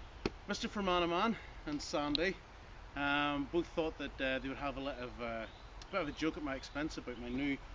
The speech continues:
custom handmade leather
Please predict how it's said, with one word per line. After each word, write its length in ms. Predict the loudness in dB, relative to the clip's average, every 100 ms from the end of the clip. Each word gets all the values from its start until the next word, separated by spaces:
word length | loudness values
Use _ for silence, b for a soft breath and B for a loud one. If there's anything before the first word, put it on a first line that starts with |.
| -10 -8 -8 -6
custom 480 | -6 -4 0 -2 -2 -12 -14 -12 -14 -12 -10 -6
handmade 680 | 0 2 2 2 2 4 4 0 -10 -14 -14 -12 -6
leather 480 | 4 6 8 6